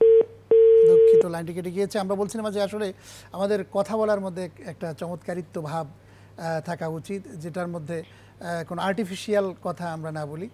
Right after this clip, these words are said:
এবং সুন্দর করে কথা বলা, মানুষকে, আ, মানে আঁকড়ে বুকের মধ্যে টেনে নেওয়া,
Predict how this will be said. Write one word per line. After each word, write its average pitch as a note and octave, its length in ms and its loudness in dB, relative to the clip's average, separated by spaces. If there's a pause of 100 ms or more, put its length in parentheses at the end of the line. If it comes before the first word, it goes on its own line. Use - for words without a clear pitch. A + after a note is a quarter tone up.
(320)
এবং E3+ 180 -10
সুন্দর G3+ 280 -4
করে F3+ 200 -6
কথা F3 240 -6
বলা, E3+ 240 -6
মানুষকে, E3+ 580 -10 (160)
আ, E3 380 -6
মানে D#3+ 180 -10
আঁকড়ে D#3 300 -10
বুকের F#3 320 -6
মধ্যে E3 200 -10
টেনে F3 240 -10
নেওয়া, C#3 220 -12